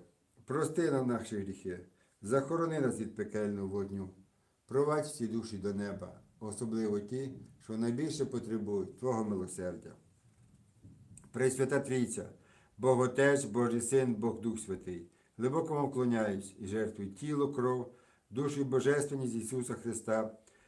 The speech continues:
присутнього у всіх кіотах на землі, на долужній образ, святотаз, байдужості, якими він зневажений, і ради безконечних заслуг його найсвятішого серця і пречистого серця Марії, прошу навернення бідних грішників.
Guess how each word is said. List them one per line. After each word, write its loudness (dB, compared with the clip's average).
присутнього 0
у 2
всіх -2
кіотах 4
на 0
землі, -4
на -2
долужній 0
образ, 4
святотаз, 2
байдужості, -2
якими 2
він 0
зневажений, 0
і -4
ради 2
безконечних -2
заслуг -2
його -4
найсвятішого -4
серця 0
і -10
пречистого -2
серця 0
Марії, -2
прошу -4
навернення 0
бідних -4
грішників. -12